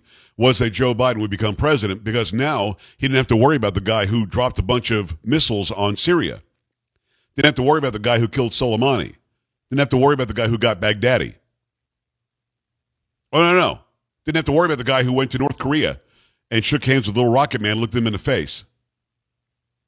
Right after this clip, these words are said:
No, no, you got Joe Biden now, who is about enriching Joe Biden. That, that's who you have now. Joe Biden, who was in, quote unquote, in charge of Ukraine under Obama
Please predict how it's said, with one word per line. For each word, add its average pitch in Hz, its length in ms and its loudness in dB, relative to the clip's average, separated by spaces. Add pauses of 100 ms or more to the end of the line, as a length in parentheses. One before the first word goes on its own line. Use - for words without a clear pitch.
(880)
No, 170 80 2
no, 175 180 4
you 120 160 0
got 156 180 0
Joe 147 200 4
Biden 165 380 0
now, 69 300 -4 (580)
who 147 180 2
is 113 120 -2
about 127 360 0
enriching 123 480 0
Joe 110 200 2
Biden. 104 420 0 (1300)
That, 160 220 0
that's 165 240 0
who 170 140 4
you 120 160 -2
have 143 220 2
now. 73 280 -4 (960)
Joe 143 260 4
Biden, 139 360 2
who 131 100 0
was 117 180 -2
in, 117 180 -2
quote 127 280 -4
unquote, 120 360 -2
in 107 120 -2
charge 127 440 0
of 104 100 -2
Ukraine 127 380 0
under 101 160 0
Obama 90 580 2